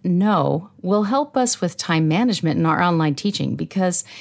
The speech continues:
it gives us permission to stop taking on so many extra things in work and in personal life to which we cannot figure out how to say no. This strategy frees us from the weight of responsibilities that really are not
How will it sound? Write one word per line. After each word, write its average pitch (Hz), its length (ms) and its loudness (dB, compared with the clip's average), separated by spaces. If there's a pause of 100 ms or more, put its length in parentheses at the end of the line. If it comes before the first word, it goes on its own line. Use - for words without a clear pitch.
(160)
it - 180 -4
gives 269 320 0
us 302 140 0
permission 165 580 2
to 143 80 -2
stop 175 380 0
taking 285 340 0
on 180 280 2
so 165 200 0
many 170 320 0
extra 156 380 -4
things 156 360 0
in 180 200 0
work 190 480 -2
and 233 260 2
in 151 140 0
personal 143 420 -2
life 151 460 -2 (320)
to 220 100 0
which 220 300 0
we 247 80 -2
cannot 262 440 -2
figure 226 300 0
out - 240 0
how 156 140 -4
to 147 80 -2
say 160 200 -2
no. 160 380 -4 (920)
This 247 180 2
strategy 254 520 0
frees 220 440 0
us 226 180 2
from 170 220 0
the 156 100 0
weight 170 340 -2
of 165 140 -4
responsibilities 165 920 0
that - 180 -2
really 190 400 0
are 160 100 0
not 151 320 0